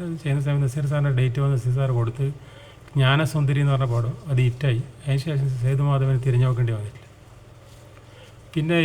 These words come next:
എ വിൻസെൻ്റ് മാഷ് ആദ്യം ക്യാമറമാനായിരുന്നു. ക്യാമറമാനായിട്ട് വർക്ക് ചെയ്തുകൊണ്ടിരിക്കുമ്പോൾ ഒരു സംവിധാനം ചെയ്യാൻ ആഗ്രഹം ഉണ്ടായിട്ട് നസീർ സാറിൻ്റെ അടുത്ത് ഒരു നസീർ സാർ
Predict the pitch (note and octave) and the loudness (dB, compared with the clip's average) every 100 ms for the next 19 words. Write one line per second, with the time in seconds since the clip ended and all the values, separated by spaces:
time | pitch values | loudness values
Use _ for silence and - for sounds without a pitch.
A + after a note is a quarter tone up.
0 | D#3 F#3 F#3+ - F#3+ F3+ F3 F3 E3 E3 | 4 2 2 0 -2 0 0 0 0 0
1 | D#3+ - D3 D3 D#3+ D3+ C3+ A2 G#2 G2 | -2 -4 -2 0 0 2 2 0 -4 -10
2 | - - - - - - C#3 D#3+ E3 E3+ | -14 -18 -20 -20 -14 -4 -2 0 0 0
3 | D#3+ D#3+ C#3 - D#3+ D3 D3 D3 C#3+ C#3+ | -2 -2 -4 -4 -4 -2 0 0 0 0
4 | C#3 D3 D3 C#3 C#3 C3 C3 C3+ C3 C3+ | 0 2 2 2 2 2 2 2 2 2
5 | C3 B2+ B2+ C3+ B2 A#2+ B2+ A#2+ B2 A#2 | 0 0 0 0 0 0 0 0 0 0
6 | C3 | 0